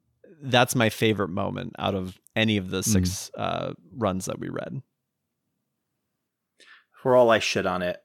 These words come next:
Speaker 3: um, it did, and, and I think this is exactly what you were going for, it did humanize, uh, Superman a little bit. And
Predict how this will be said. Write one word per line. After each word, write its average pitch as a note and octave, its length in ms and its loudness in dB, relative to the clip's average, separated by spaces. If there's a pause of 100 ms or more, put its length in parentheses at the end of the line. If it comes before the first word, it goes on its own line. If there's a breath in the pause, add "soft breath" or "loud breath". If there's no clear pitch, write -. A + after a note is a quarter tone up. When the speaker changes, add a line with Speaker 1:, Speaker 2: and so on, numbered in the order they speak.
(220)
Speaker 3:
um, F#2 560 -4
it - 240 -6
did, G#2+ 380 4 (760 loud breath)
and, G#2 120 -2
and G2 180 -2
I G2+ 60 0
think F#2+ 260 -6
this F2 200 -6
is F#2 160 -4
exactly F2+ 380 -6
what - 80 -8
you E2+ 80 -6
were F#2 80 -4
going F#2 180 -4
for, - 160 -2
it G#2 140 -2
did G2 180 0
humanize, F2 760 -4 (260)
uh, F2+ 360 2
Superman F2+ 460 -4
a F#2 60 -6
little F#2 180 -4
bit. F#2 260 -6 (340)
And F2+ 600 -4